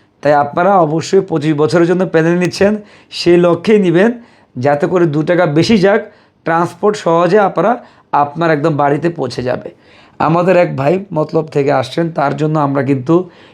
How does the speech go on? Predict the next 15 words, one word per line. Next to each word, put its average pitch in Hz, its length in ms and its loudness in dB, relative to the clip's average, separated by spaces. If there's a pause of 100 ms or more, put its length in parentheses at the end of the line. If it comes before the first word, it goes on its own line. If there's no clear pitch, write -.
(100)
এই 131 100 2
সোলার 139 360 0
প্যানেল 143 320 0
দেখতে 139 220 0
পাচ্ছেন, 139 300 -2
এখানে 143 320 -2
ইনভার্টার 143 600 0
দিয়েছি, 147 280 0
সেভেক্সের 151 580 0
ইনভার্টার, 147 500 0 (480)
এখানে 147 240 0
আমরা 151 180 2
লিথিয়াম 151 520 2
ব্যাটারি 135 300 2
দিয়েছি, 165 560 2